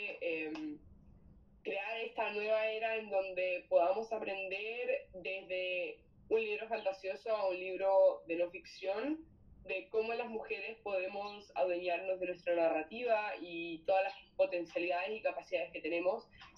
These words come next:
y sacar a luz todo eso. Y creo que los libros son un excelente método para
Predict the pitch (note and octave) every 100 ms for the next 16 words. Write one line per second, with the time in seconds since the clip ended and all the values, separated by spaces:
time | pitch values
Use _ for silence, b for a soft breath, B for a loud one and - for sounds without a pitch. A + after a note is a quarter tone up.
0 | - G3+ F#3+ F3+ F3 F3 A3 G#3+ D4+ -
1 | F#3+ E3+ E3+ - D3 D3 - - - -
2 | C3 - - - G#3+ A3 A3+ A3 A3 A3+
3 | A3+ A3+ - - G3 A3 A#3 A3 A3+ A3+
4 | A3+ A3 G3+ F#3+ F#3+